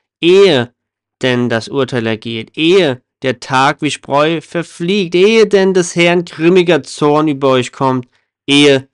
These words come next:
der Tag des Zorns des Herrn über euch kommt.“ Viermal sagt Gott, „Ehe.“ Wenden Sie sich unbedingt an Gott, bevor das passiert, ehe das passiert. Das ist es,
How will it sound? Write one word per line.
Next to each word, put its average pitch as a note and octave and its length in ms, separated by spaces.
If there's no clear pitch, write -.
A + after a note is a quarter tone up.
der A2 160
Tag A#2+ 320
des - 240
Zorns A#2+ 340
des - 220
Herrn B2 240
über A2+ 220
euch G#2+ 200
kommt.“ G#2 460
Viermal D#3+ 680
sagt C#3+ 280
Gott, C#3 260
„Ehe.“ C3+ 480
Wenden F#3 280
Sie F#3+ 60
sich G3 280
unbedingt G3+ 540
an D3 180
Gott, C#3 260
bevor G#3+ 520
das C#3 180
passiert, A#2 560
ehe G#3+ 300
das C3+ 180
passiert. A2 580
Das D#3+ 240
ist F3 340
es, B2 260